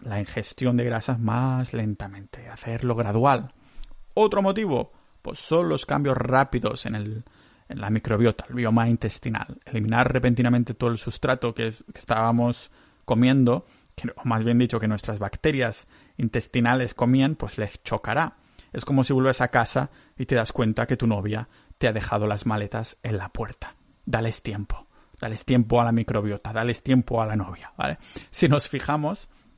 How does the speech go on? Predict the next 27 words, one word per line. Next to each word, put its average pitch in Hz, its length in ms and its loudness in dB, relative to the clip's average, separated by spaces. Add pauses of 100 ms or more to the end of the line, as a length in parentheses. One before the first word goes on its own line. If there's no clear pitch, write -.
los 110 240 -4
motivos 131 520 0
de 120 80 2
la 110 100 2
diarrea 110 380 0
y 135 60 0
el 123 80 2
estreñimiento 117 560 2
van 139 100 4
un 127 140 4
poco 131 340 2
a - 80 2
la - 140 -8
par, - 240 2
son - 160 -2
los 123 160 -2
cambios 127 680 0
en 113 220 -4
la 127 200 -6 (460)
microbiota. - 640 -8 (880)
Lo 131 140 -2
que 135 80 2
también 151 260 2
es 202 100 0
una 190 160 4
realidad 139 460 4
absoluta 127 640 0